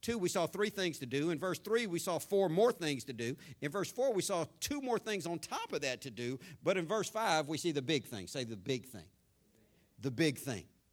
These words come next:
More familiar version is the King James, which says, "Let this mind be in you, which was also in Christ Jesus." We have to have the mind of who?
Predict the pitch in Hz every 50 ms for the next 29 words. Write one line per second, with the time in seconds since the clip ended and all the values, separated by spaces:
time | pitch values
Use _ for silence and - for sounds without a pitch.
0 | _ _ _ _ _ _ _ _ _ _ _ _ - 175 208 226 196 - 185 170
1 | 170 175 190 190 180 156 135 113 101 - _ _ _ _ _ _ _ _ _ _
2 | _ _ _ _ _ _ _ _ _ _ _ _ _ _ _ _ - 107 92 147
3 | 151 151 131 120 135 131 131 120 117 - _ _ _ - 135 135 131 127 123 -
4 | 127 - - 165 147 127 113 143 147 143 135 123 - 147 - - 139 117 - 151
5 | 175 196 190 - - 185 165 - - 135 131 147 160 165 170 165 156 143 131 120
6 | 113 101 139 135 131 127 123 120 123 123 117 113 107 123 139 - - 127 120 123
7 | 151 143 139 - - 120 113 113 113 117 - - 139 123 110 - - - 135 123
8 | 95 - 73 - - - - - - - - 180 185 185 190 170 - 165 151 165
9 | 151 139 135 131 147 156 156 143 131 120 117 - 147 127 98